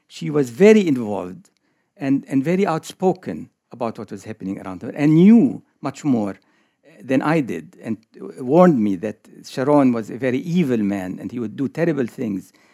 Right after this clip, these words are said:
And I, I, I have an optimistic nature and always expect the best. And she said, "You are deluding yourself, because it's, it's going to be very bad. And with Sharon in power and so on, it, it, it's, things are going to be," and indeed, Sharon was responsible for the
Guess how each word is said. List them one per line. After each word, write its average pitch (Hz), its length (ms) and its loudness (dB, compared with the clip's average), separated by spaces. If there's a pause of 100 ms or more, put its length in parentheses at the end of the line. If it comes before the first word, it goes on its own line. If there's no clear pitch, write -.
(160)
And 117 360 -8
I, 156 160 -10
I, - 320 -14 (120)
I 160 380 -4 (200)
have 143 160 -10
an 165 80 -6
optimistic - 580 -6
nature 101 480 -8
and 98 140 -12
always 131 320 -8
expect - 460 -20
the - 40 -20
best. 110 400 -14
And 104 160 -14
she 131 300 -8 (220)
said, 120 280 -10
"You 139 140 -6
are 120 140 -4
deluding 139 720 0
yourself, 95 400 -6
because 98 300 -14
it's, - 200 -20
it's - 220 -16
going 127 180 -8
to - 80 -14
be 120 80 -12
very 131 240 -2
bad. 117 320 -6
And 98 220 -10 (240)
with 110 160 -12
Sharon 127 460 -4 (200)
in 113 140 -8
power 127 300 -8
and - 200 -12
so 131 120 -12
on, 117 180 -8 (260)
it, - 160 -20
it, 117 220 -16
it's, - 240 -18
things - 420 -4
are - 120 -14
going 120 200 -10
to - 80 -16
be," 131 140 -8
and 156 160 -2
indeed, 143 520 -4
Sharon 120 400 -6
was 104 120 -8
responsible 107 500 -14
for 107 180 -14
the 101 200 -14